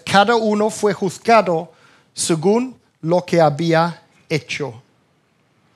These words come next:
Y realmente hay muchas escrituras a lo largo de la Biblia que habla de este juicio final de nuestras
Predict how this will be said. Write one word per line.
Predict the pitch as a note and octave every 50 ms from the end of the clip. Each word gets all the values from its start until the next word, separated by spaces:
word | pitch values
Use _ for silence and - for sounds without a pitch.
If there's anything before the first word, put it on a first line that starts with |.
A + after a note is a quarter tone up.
| _ _ _ _ _ _ _ _ _ _ _ _ _ _ _ _ _ _
Y | - F3+ F3
realmente | E3+ G#3+ B3 B3 A#3+ A#3+ A#3 A3+ - - A3 G#3+
hay | G3+ G3
muchas | G3 A3 B3 - - B3+ A3+ - -
escrituras | A3 - - - A3+ G3 - - C4+ B3+ F3 D3 C#3+ D#3 - -
a | - - F3+
lo | F3 E3+
largo | E3 D#3+ F3+ G3 A#3 C4 B3+ A#3 C4+
de | A3+ C4 B3
la | A#3+ A#3
Biblia | G3 G3+ C4 B3 F#3 G3 F#3 E3 D3 C#3 C3 D3 - - _ _ _ -
que | - F#3
habla | F3+ A3 C#4+ D4 C#4 B3+ G3+ F3
de | D#3+ E3+
este | F3+ E3+ - - C4+ B3+
juicio | - - D4 C#4 A#3 - - B3 B3
final | A3 - - C#4 C4 A#3 F#3+ D#3+ D#3 D3 D#3+ F3+ - _ _ _ _ _
de | - A3 A3+
nuestras | G#3 F3 E3 D#3 C3+ B2 - - - - D3 D3+ F3 - - -